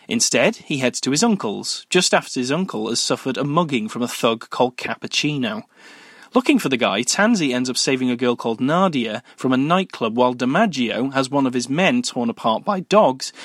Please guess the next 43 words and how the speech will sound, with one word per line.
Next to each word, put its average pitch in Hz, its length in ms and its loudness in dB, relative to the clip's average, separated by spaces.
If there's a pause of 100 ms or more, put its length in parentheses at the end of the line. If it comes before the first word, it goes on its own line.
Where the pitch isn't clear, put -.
(100)
for 185 100 0
trying 113 300 -2
to 135 100 -2
double-cross 127 640 -2
them, 98 240 -6 (240)
informing 139 480 2
Chinaman's 127 540 0
assistant 117 580 0
Dario 123 580 0 (280)
of 117 160 2
Natali, 127 760 0 (120)
a 127 80 2
man 143 280 2
who's 123 180 -2
not 135 240 -2
paying 113 380 -2
his 113 180 -8
protection - 600 -4
money. 98 360 -6 (600)
Chinaman 143 600 2
then 135 160 2
has 123 260 -2
Natali's 117 480 0
legs 117 300 0
broken 131 500 0
for 131 140 0
this 113 200 -2
jibe, 120 520 -2 (340)
whilst 135 260 2
Tanzi 180 460 2
is 131 140 -2
visited 147 400 0
by 147 120 0
an 139 120 0
old 107 160 -4
sergeant 170 560 0
friend 110 320 -4
whom 165 180 0
he 196 80 2
helps 131 320 -4
rescue 117 340 -4
his 113 120 -2
sister 135 500 -2